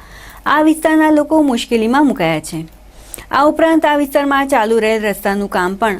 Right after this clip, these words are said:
અધવચ્ચે છોડી મૂકવામાં આવતા હાલે આ વિસ્તારના લોકોના ઘરમાં ગટર મિશ્રિત પાણી મળી રહે છે. ત્યારે આ વિસ્તારના લોકોએ ભુજ સુધરાઈ દ્વારા તાત્કાલિક તેમના પ્રશ્નો ઉકેલાય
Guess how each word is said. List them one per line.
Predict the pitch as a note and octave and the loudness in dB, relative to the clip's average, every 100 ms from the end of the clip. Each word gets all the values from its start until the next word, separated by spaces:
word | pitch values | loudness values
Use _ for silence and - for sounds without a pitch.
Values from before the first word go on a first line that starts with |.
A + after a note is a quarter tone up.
| - | -4
અધવચ્ચે | G#3+ A#3 C#4 D4 D#4+ D#4 | -2 0 2 2 2 0
છોડી | D4 B3 | 2 0
મૂકવામાં | A#3+ A3+ G#3+ G3+ G3+ G#3+ | 0 0 0 0 2 2
આવતા | B3+ A#3 F3 - - - - - | 0 -2 -6 -12 -20 -20 -14 -2
હાલે | B3 D#4 D#4+ | 2 4 4
આ | D4+ D4+ | 4 2
વિસ્તારના | D4+ D#4 D4+ D4+ C#4+ | 2 2 2 2 2
લોકોના | A#3+ A#3+ A#3 A#3 A3 | 2 0 0 0 0
ઘરમાં | B3 C4 F#3+ G3 G3+ | 0 0 -2 -4 -2
ગટર | A#3 C#4+ C#4+ | 0 2 2
મિશ્રિત | D4+ C#4 C#4+ D4 - | 2 0 -2 -4 -2
પાણી | A3 A3+ | -2 0
મળી | C4+ G#3+ F#3 | 0 0 0
રહે | E3 D#3 | 0 -4
છે. | D#3 E3 E3+ - - - - - | -6 -12 -12 -18 -20 -20 -20 -8
ત્યારે | - G#3 G#3 | 0 2 2
આ | A#3+ | 2
વિસ્તારના | C#4+ D4 D#4 D#4 D#4 | 0 0 0 2 2
લોકોએ | D4+ C#4+ D4+ D4 C#4 | 2 2 0 2 0
ભુજ | G#3 A3+ B3 A#3+ | -2 -2 -4 -4
સુધરાઈ | A3 A3 A3+ | -2 -2 -2
દ્વારા | A#3+ A#3 A3+ | 0 0 0
તાત્કાલિક | - A3+ A#3 - C#4 C#4+ | -2 -2 -2 0 0 0
તેમના | C#4+ C#4 C#4 | -2 0 0
પ્રશ્નો | C4 A3 G3+ A3 G#3 | 0 -2 -2 -4 -4
ઉકેલાય | C4 C#4 F3+ | -2 0 -2